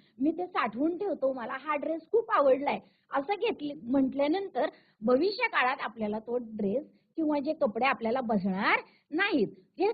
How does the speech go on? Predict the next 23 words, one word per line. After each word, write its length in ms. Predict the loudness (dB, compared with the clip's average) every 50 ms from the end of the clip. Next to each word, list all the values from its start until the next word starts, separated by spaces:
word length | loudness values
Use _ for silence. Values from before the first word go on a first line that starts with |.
| 2
कल्पनाचित्र 720 | 2 2 2 2 0 0 0 0 -2 -4 -6 -6 -6 -4
काय 160 | -2 -2 -2 -2
करायचं, 400 | -2 -2 -4 -4 -6 -4 -4 -6 -6 -6 -10 _ _ _
तुम्ही 220 | -2 0 0 2 2
देखील 340 | 2 0 0 0 0 0 2
अशी 280 | 2 2 2 0 -4
कल्पना 460 | -4 -2 -2 -2 0 0 -2 -2 0
करायची, 420 | 2 2 4 4 4 2 0 -4 -4
सध्या 300 | -4 -4 -4 -2 -2 -2
तुम्ही 300 | -2 -2 -2 -2 -2 -2 -6 -10 -18 _ _ _ _ -4
कसे 220 | -2 -2 -2 -2 0
दिसत 320 | 0 0 2 2 0 0 0
आहात 240 | 0 0 0 0 0 -2 -8 _ _ -8
आणि 180 | -4 -2 -2
पूर्वी 400 | -2 0 0 0 2 2 0 -2 -4 -2 -2
कसे 280 | -4 -4 -2 -2 -4
होतात 420 | -2 0 -2 -2 0 2 2 0 0 -2 -8 _ _ _ _ -8
आणि 240 | -2 0 0 0 2 4
भविष्यात 420 | 4 4 4 2 -2 -4 -6 -6 -4
तुम्ही 200 | -4 -2 -2 -2
कसे 340 | -2 -2 -2 -2 0 2 2
असणार 420 | 2 2 2 0 -2 0 0 2
आहे 240 | 2 0 0 0 -2